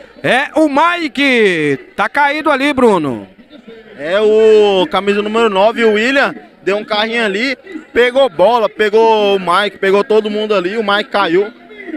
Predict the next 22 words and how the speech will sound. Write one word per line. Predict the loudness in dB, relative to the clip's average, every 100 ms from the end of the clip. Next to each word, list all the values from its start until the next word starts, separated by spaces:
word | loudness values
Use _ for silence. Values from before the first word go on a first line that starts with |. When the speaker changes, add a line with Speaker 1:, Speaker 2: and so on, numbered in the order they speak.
| -16 -20 -20 -20 -4
Speaker 2:
Tá | -2
reclamando, | 0 -2 -2 0 -2
tá | -4
querendo | -2 -2 0
um | 0
amarelo. | 0 0 0 0 0 -4 _ -20 -18 -14 -14 -14 -16 -16 -16 -16 -14 -4
Tá | -4
pedindo | -2 -2 0
amarelo | 0 0 0 0
ali | -2
pro | 0 2 4 2 0
grande | -2 0 0
Arthur, | -2 0 0 0 -4 -16 -16 -8
só | -8
que | -4
o | -2
Arthur | -2 -2 -2
ali | -2 -4 -4
foi | -2 -2
só | 0
na | -2
conversa. | -4 -2 -2 -4 -12